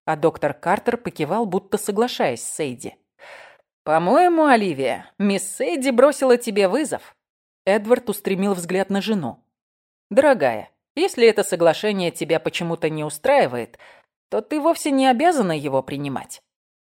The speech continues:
Госпожа Оливия поджала свои ярко-красные губы. Когда она пристально посмотрела на Сэйди, в ее голубых глазах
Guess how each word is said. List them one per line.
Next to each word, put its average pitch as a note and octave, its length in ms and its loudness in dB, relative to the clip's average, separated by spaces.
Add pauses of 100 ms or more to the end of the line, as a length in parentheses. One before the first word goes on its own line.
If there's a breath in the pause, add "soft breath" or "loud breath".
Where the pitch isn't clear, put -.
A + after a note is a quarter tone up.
(380)
Госпожа D#3 540 -4
Оливия G3+ 440 -4
поджала F#3+ 520 -4
свои F3+ 280 -4
ярко-красные F#3+ 840 -2
губы. F3+ 480 -2 (480)
Когда D#3 320 -2
она D#3+ 160 -2
пристально D#3+ 500 -4
посмотрела D#3+ 600 -2
на D#3 120 -2
Сэйди, D#3 520 -4 (360 soft breath)
в D#3 60 -16
ее F3 320 0
голубых F3 420 0
глазах E3+ 480 0